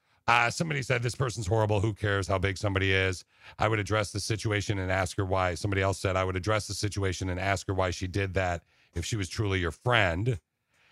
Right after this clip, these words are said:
Again, she's saying, "They're my wedding photos. I can do what I want." Uh, somebody else said, "This girl sounds douchey to the max, but, guys, they are her wedding pictures. If she wants to Photoshop them to do whatever they want,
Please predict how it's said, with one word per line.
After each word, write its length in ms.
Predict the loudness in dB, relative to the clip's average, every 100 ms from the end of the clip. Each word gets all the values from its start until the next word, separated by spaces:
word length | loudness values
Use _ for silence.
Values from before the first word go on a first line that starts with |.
| _ 0
Again, 340 | 2 2 0
she's 240 | -2 -4
saying, 220 | 0 0 0
"They're 80 |
my 160 | 2 2
wedding 260 | 2 0 -2
photos. 280 | -2 -2
I 60 | -4
can 80 | -2
do 60 |
what 100 | -2
I 40 | -2
want." 400 | 0 0 -2 -6 _ _ _ _ -2
Uh, 180 | 0 0
somebody 280 | 0 0 2
else 160 | 0
said, 140 | -2 -4
"This 120 | -2
girl 160 | -2 -2
sounds 300 | -2 -6 -8
douchey 360 | -8 -6 -6
to 60 | -4
the 80 | 0
max, 420 | 2 2 0 -6 -4 -2
but, 480 | 0 -2 -6 -10 -20 _ _ _ _ _ _ _
guys, 280 | 0 2 2
they 120 | 2
are 220 | 2 2
her 200 | 0 0
wedding 340 | 2 2 2 0
pictures. 520 | -4 -4 -4 -6 -8 -16 _ _ -4
If 120 | -2
she 100 | 0
wants 220 | -2 -4
to 80 | -2
Photoshop 680 | 0 2 0 0 2 2 0
them 180 | -2
to 80 | 0
do 120 | -2
whatever 340 | 0 0 2 0
they 100 | 0
want, 380 | 0 0 -2